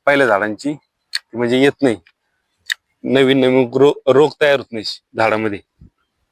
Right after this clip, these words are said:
तेव्हा अशा पद्धतीने खालच्या पद-, खालची छाटणी करून घ्यायची, मित्रांनो. आणि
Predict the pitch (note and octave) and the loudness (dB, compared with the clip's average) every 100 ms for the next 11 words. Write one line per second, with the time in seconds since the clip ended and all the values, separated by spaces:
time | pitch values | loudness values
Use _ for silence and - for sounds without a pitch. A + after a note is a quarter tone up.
0 | _ _ _ _ _ _ _ _ _ _ | _ _ _ _ _ _ _ _ _ _
1 | _ _ _ - - - - G#2+ A#2 B2 | _ _ _ -20 -20 -14 -4 0 0 -2
2 | - A#2+ A#2 A2+ - G#2+ A2+ A#2 A2+ _ | -4 -2 -2 -2 -4 -8 -6 -4 -4 _
3 | - A#2 A2 B2+ G#2+ - A#2 B2+ B2 A2+ | -6 -4 -4 -6 -10 -8 -4 -2 -2 -2
4 | - G2+ _ G2+ _ _ _ _ _ _ | -6 -18 _ -20 _ _ _ _ _ _
5 | _ _ _ _ _ _ _ _ _ _ | _ _ _ _ _ _ _ _ _ _
6 | _ _ _ _ _ _ _ _ _ _ | _ _ _ _ _ _ _ _ _ _
7 | _ _ - A#2 B2+ | _ _ -8 0 0